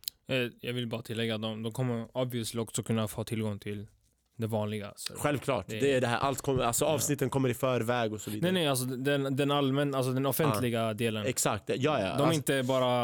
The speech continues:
Speaker 1: Alltså, de
Speaker 2: nej,
Speaker 1: får tillgång till
Speaker 2: medlemmar,
Speaker 1: allt.
Speaker 2: alltså, den öppna är för alla,
Speaker 1: Ja.
Speaker 2: men medlemmarnas är inte för alla. Den är för medlemmarna bara.
Speaker 1: Exakt,
Speaker 2: Ja.
Speaker 1: exakt. Och
Speaker 2: Så att det är så det kommer vara.
Speaker 1: ska jag ta lite hur de, hur de hittar och sånt då?
Speaker 2: Ja,
Speaker 1: Ja.
Speaker 2: berätta gärna.
Speaker 1: Eh, eller, jag vet inte om det be-,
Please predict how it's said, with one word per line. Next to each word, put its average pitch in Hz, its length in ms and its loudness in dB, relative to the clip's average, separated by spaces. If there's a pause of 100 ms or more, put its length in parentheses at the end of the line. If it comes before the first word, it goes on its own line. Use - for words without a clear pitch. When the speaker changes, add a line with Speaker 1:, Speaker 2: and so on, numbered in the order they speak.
(120)
Speaker 1:
Alltså, 113 280 -4
de 131 100 0
Speaker 2:
nej, 127 180 4
Speaker 1:
får 143 80 4
tillgång 180 160 4
till 180 80 4
Speaker 2:
medlemmar, 180 300 4
Speaker 1:
allt. - 360 -2
Speaker 2:
alltså, 156 240 2
den 185 120 2
öppna 220 380 2
är 220 60 2
för 156 120 0
alla, 135 360 4
Speaker 1:
Ja. 120 240 0
Speaker 2:
men 135 220 4
medlemmarnas 175 800 2
är 127 200 2
inte 131 260 0
för - 120 -6
alla. 98 320 -2
Den 123 160 2
är 120 80 2
för 120 200 -2
medlemmarna 110 540 0
bara. 117 160 2
Speaker 1:
Exakt, 104 400 -2
Speaker 2:
Ja. 104 120 2
Speaker 1:
exakt. 104 360 -6
Och 131 160 -2
Speaker 2:
Så - 120 -2
att 117 120 -4
det 131 60 -2
är 123 40 0
så 117 160 -2
det 104 80 -2
kommer 101 180 -12
vara. 107 180 -6
Speaker 1:
ska - 140 -4
jag 139 60 2
ta 175 80 0
lite 170 160 0
hur 156 100 2
de, 135 580 0 (100)
hur 135 100 -8
de 127 120 2
hittar 131 300 0
och 117 240 -4
sånt 120 220 -6
då? 123 160 -8 (200)
Speaker 2:
Ja, 165 360 0
Speaker 1:
Ja. - 60 -6
Speaker 2:
berätta 127 300 -4
gärna. 104 160 -8 (160)
Speaker 1:
Eh, 131 760 2
eller, 113 140 -6 (180)
jag 127 120 -2
vet 143 180 -2
inte - 120 -4
om 123 100 0
det 120 100 0
be-, 131 100 -2